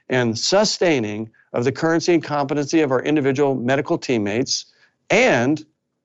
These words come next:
our medical teams? And if we're not doing a good job at that, where's our continuous process improvement capabilities to drive further improvements in that system?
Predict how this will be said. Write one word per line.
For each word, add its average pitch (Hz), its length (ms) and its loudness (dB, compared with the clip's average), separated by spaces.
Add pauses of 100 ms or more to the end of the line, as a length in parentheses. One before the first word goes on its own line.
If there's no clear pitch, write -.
(140)
our 143 140 2
medical 135 380 2
teams? 202 520 -2 (760)
And 139 120 0
if 131 100 -2
we're 156 100 4
not 185 360 2
doing 202 180 4
a 147 40 2
good 123 180 0
job 113 260 -2
at 117 100 -6
that, 131 180 0
where's 190 180 2
our 214 100 0
continuous 175 460 2
process 151 400 -4
improvement 147 480 0
capabilities 139 720 0
to 135 100 -2
drive 131 380 2
further 190 440 4
improvements 151 800 0
in 139 140 2
that 123 180 -2
system? 123 420 -4